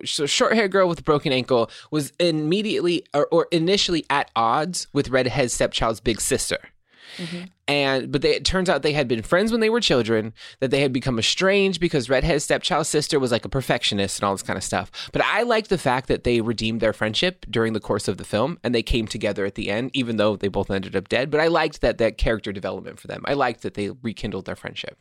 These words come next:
Speaker 2: Yeah.
Speaker 1: Yeah.
Speaker 2: Me too. I, and then it was really shitty <laughs> when it just, it, I mean, but nobody was safe. And,
Speaker 1: Yeah.
Speaker 2: and at least that was pretty clear. Like, nobody's gonna make it out of this alive. For the
Speaker 1: And that's
Speaker 2: most
Speaker 1: the
Speaker 2: part.
Speaker 1: thing. That's the thing about, um, that, th-, that sort of,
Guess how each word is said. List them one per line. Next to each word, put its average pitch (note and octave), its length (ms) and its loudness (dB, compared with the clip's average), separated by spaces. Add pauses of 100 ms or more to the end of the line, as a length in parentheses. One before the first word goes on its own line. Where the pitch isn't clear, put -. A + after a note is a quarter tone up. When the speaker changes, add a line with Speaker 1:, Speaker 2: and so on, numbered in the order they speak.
Speaker 2:
Yeah. C#4+ 160 -6 (280)
Speaker 1:
Yeah. - 140 -8 (360)
Speaker 2:
Me A#3 120 -8
too. A3 240 -10 (320)
I, F#3 140 0
and F#3 280 2
then F#3 120 4
it - 180 -4 (120)
was E3 200 -8
really D#3 180 -4
shitty D3 340 -4
<laughs> - 60 -10
when G3+ 360 -4 (440)
it D#3+ 140 -6
just, E3+ 240 -2
it, A#3 180 0
I - 60 -2
mean, G#3+ 160 2
but G3 120 2
nobody E3+ 500 2
was C#3+ 160 -10
safe. - 420 -10 (100)
And, C#3+ 120 -10 (140)
Speaker 1:
Yeah. - 60 -12
Speaker 2:
and D#3+ 220 -4
at D#3 100 -8
least G3+ 220 -6
that E3 200 2
was D#3 140 -10
pretty C#3+ 220 -8
clear. C3 340 -10 (420)
Like, C#3+ 200 -8
nobody's D3+ 340 -4
gonna C3 160 -12
make - 200 -16
it - 200 -18
out C#3+ 140 -10
of C#3+ 80 -10
this - 180 -16
alive. D#3 420 -14 (280)
For A#3+ 80 -4
the C4+ 80 2
Speaker 1:
And C4+ 80 0
that's F4 160 0
Speaker 2:
most F#4+ 100 0
Speaker 1:
the F#4 80 2
Speaker 2:
part. C#4 120 -4
Speaker 1:
thing. - 60 -20 (120)
That's B3 160 0
the D4+ 80 -4
thing G#3+ 240 0
about, D3+ 400 0 (160)
um, A2+ 340 -4 (400)
that, C3+ 160 -2 (100)
th-, B2+ 180 -10
that B2+ 340 -2
sort C3 180 -4
of, A2 180 -4